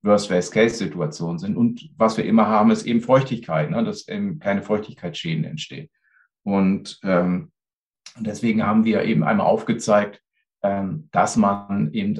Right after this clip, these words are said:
auch diese Leitung A abdichten muss. Ähm, ist eben eine, eine Regelwerksanforderung.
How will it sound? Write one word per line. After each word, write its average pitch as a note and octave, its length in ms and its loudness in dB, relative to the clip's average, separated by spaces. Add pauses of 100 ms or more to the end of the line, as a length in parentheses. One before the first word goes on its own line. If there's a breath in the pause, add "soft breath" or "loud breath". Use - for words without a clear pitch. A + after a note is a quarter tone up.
auch G#2 320 -2
diese G2+ 220 -4
Leitung G2 360 2
A G2 340 0
abdichten - 540 -4
muss. - 840 0
Ähm, G2 260 -6
ist - 120 -14
eben F#2+ 300 -8
eine, G2 280 -10
eine - 520 -10
Regelwerksanforderung. A2 1200 2